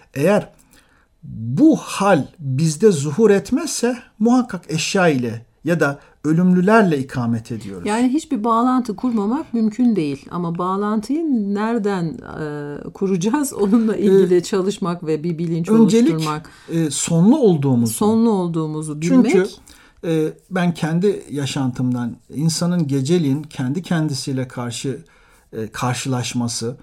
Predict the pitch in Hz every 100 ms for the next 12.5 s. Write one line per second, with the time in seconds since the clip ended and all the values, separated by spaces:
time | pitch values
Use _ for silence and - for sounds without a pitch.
0 | _ _ - _ - 120 120 107 90 -
1 | - - - - 120 175 220 214 185 190
2 | 165 156 - _ _ _ _ - 156 -
3 | 165 151 139 127 - 123 135 127 147 143
4 | - 135 139 190 220 220 _ _ _ _
5 | _ _ _ 113 139 233 277 233 202 170
6 | 160 143 135 139 165 160 156 - - 220
7 | - - 170 131 127 110 135 156 - 156
8 | 214 254 240 214 185 175 - - _ -
9 | 135 120 160 175 - 165 160 151 151 151
10 | 147 135 139 151 160 156 131 127 113 110
11 | - 139 160 156 143 - 131 165 170 156
12 | 131 - 113 98 175